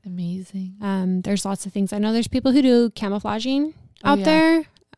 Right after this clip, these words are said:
Speaker 2: I'm more of a, "Let's just get to the root of the problem" type of gal,
Speaker 1: Yep.
Speaker 2: but that also works and can be fantastic.
Speaker 1: Yeah, totally.
Speaker 2: So.
Speaker 1: Um, okay, the next one's melasma. So fifty percent of women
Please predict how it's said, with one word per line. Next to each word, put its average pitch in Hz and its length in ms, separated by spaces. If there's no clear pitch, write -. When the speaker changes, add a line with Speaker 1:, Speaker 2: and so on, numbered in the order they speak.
Speaker 2:
I'm 214 180
more 233 160
of 214 100
a, 196 300
"Let's 196 160
just - 120
get 180 140
to 190 100
the 185 100
root 185 200
of 214 60
the 214 60
problem" 240 360
type 254 200
of 247 40
gal, 262 220
Speaker 1:
Yep. 277 60
Speaker 2:
but 202 180
that - 140
also 202 460
works - 340
and 214 100
can 196 80
be 220 120
fantastic. - 680
Speaker 1:
Yeah, 190 260
totally. 175 420
Speaker 2:
So. - 40
Speaker 1:
Um, 185 640
okay, 196 220
the 175 100
next 180 220
one's 285 180
melasma. 180 800
So 185 160
fifty 208 300
percent 226 280
of 196 120
women 175 440